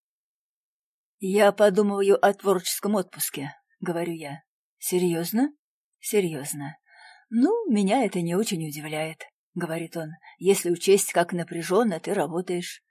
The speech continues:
Пришлось вмешаться Монике. Это она обратила мое внимание на то, что я постоянно под стрессом и ослаб. Я не сплю. Мне снятся сны,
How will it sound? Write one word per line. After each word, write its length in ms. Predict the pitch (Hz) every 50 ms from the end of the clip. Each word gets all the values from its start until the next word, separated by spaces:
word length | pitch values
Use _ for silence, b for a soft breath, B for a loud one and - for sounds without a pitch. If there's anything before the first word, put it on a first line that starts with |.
| b b b b b b b b b _
Пришлось 560 | - 175 175 175 - - 175 185 180 175 - 170
вмешаться 580 | 170 170 165 - - 175 175 170 - - 170
Монике. 500 | 165 190 208 185 165 151 - - - 127 135
Это 280 | - 156 160 - 175 175
она 180 | 185 202 202 175
обратила 480 | 180 180 151 143 139 - 156 151 151
мое 260 | 151 156 160 165 165
внимание 500 | 160 175 175 170 165 170 160 165 165 165
на 140 | 165 170 165
то, 220 | 170 - 190 190 B B B B B B
что 180 | - - -
я 160 | 180 180 175 170
постоянно 600 | - 175 - - - 175 202 240 226 185 165 -
под 160 | 156 156 -
стрессом 580 | - - - 180 196 208 - - - 196 175
и 100 | - -
ослаб. 460 | 156 143 143 - - 160 170 185 - - _ b b b b b b
Я 180 | - 185 233 269
не 100 | 247 196
сплю. 460 | - - - 175 165 180 220 220 - _ _ _ _ _ _
Мне 240 | 165 175 180 196 196
снятся 420 | - - 202 196 190 196 - 208
сны, 400 | 190 - - 202 220 262 262 -